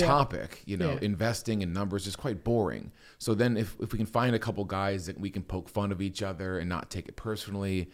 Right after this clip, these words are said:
Speaker 1: bust chops a bit and add a little laughter and just, you know, it's almost like,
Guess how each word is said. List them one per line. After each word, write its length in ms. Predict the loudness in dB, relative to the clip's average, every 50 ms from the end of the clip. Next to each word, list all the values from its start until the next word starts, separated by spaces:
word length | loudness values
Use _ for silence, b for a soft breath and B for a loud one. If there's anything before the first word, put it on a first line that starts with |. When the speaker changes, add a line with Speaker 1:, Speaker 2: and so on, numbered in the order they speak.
| b b b b b -8 -2
Speaker 1:
bust 240 | 0 0 0 0 0
chops 380 | 2 2 2 2 2 0 -4 -6
a 40 | -6
bit 300 | -2 -2 0 0 0 -2
and 140 | -4 -6 -6
add 160 | -4 -4 -4
a 40 | -4
little 240 | -4 -4 -4 -2 0
laughter 680 | 0 2 2 0 0 -4 -6 -4 -2 0 0 0 0
and 100 | -2 -2
just, 260 | -4 -4 -6 -8 -14 b b b b b b
you 80 | -2 0
know, 180 | 0 2 0
it's 140 | -2 0 0
almost 320 | 0 0 0 0 -2 0
like, 240 | 0 0 0 0 -2